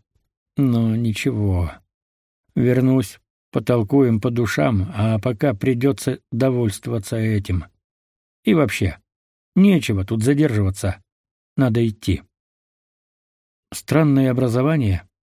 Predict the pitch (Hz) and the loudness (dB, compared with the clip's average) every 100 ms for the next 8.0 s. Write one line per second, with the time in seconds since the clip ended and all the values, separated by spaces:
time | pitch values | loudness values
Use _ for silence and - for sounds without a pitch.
0 | - - 180 - 147 139 139 139 - 135 | -16 0 0 2 2 4 4 2 0 0
1 | 131 135 - 156 139 - 139 135 135 160 | 0 0 0 0 0 0 -2 0 0 0
2 | 139 147 147 _ 123 131 135 - 139 143 | 2 2 0 _ -2 2 0 0 -2 -2
3 | 151 - 139 127 123 113 107 113 110 - | -4 -2 -2 0 -2 0 0 0 -2 -6
4 | 110 113 - 104 92 82 - _ _ _ | -8 -8 -4 -2 -2 -4 -12 _ _ _
5 | _ _ _ _ _ _ _ _ _ 135 | _ _ _ _ _ _ _ _ _ 2
6 | 143 151 202 196 151 160 160 151 185 147 | 4 4 4 2 0 4 4 6 4 4
7 | 139 143 143 - 160 139 101 90 82 | 2 2 -2 -4 0 2 0 -2 -6